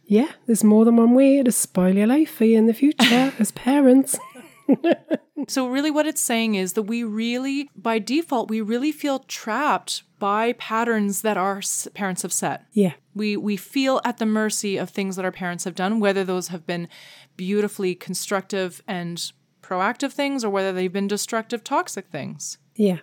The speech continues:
Speaker 2: Isn't that funny that we stand our own, on our own two feet as adults, but we really do not stand on our own two feet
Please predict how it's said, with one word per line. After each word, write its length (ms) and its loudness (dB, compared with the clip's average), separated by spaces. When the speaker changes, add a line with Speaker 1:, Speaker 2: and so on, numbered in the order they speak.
Speaker 2:
Isn't 180 -6
that 160 -6
funny 300 -6
that 140 -4
we 200 -2
stand 480 -2
our 120 0
own, 220 -2
on 140 -2
our 100 0
own 160 -2
two 180 -6
feet 220 -4
as 160 -4
adults, 480 -2
but 140 -4
we 180 -6
really 800 -6
do 160 -2
not 200 0
stand 260 -2
on 60 -2
our 100 -2
own 160 -4
two 200 -8
feet 440 -8